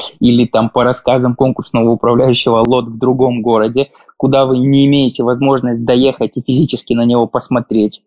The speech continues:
на этот лот, а, найдите человека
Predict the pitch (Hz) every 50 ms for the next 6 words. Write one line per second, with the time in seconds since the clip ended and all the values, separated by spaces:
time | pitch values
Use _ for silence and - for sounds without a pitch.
0 | _ - 127 127 131 - - 147 - - 147 160 175 175 - - - - - -
1 | - - - - 107 110 110 110 107 98 101 - - _ _ _ _ _ _ _
2 | - 143 147 156 151 143 147 160 139 - - 107 - - 127 113 117 117 117 139
3 | 175 190 - 120 104 104 -